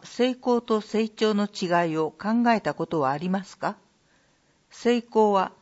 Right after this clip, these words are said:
試合で良い結果を残せた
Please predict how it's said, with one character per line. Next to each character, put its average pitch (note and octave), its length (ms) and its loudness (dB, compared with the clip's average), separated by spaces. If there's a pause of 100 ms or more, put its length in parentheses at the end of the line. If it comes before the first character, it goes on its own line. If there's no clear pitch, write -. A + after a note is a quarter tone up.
(120)
試 - 280 0
合 A3+ 180 4
で G#3+ 180 2
良 B3+ 180 2
い G3+ 80 -2
結 F3+ 320 -6
果 G3 160 4
を F#3+ 120 0
残 D3+ 320 -6
せ E3 180 -4
た - 220 -6